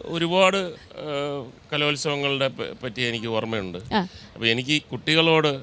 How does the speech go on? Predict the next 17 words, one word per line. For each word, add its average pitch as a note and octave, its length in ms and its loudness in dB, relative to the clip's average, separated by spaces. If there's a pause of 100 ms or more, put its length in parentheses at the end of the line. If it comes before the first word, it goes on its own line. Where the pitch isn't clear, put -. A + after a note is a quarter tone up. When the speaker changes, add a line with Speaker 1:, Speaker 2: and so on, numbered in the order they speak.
(140)
Speaker 1:
പറയാനുള്ളതെന്ന് B2+ 600 4
പറഞ്ഞാൽ A#2 360 0 (440)
എന്തായാലും E3+ 720 6 (680)
ഒരാൾ C#3+ 280 6
ജയിക്കും, B2 380 6
ഒരാൾ A2+ 220 6
തോൽക്കും. F2+ 420 -2 (120)
Speaker 2:
ഉം. F#3+ 240 -6 (400)
Speaker 1:
ഒരാൾ C#3 280 6
വിജയിക്കും, D3 500 6
ഒരാൾ C#3 220 6
പരാജിതനാകും. A2+ 760 4 (480)
അപ്പം D3 280 0
naturally G3 480 2
വിജയിക്കുന്ന F3 460 2
ആൾക്കാർക്ക് D3+ 840 2
സന്തോഷവും B2+ 580 2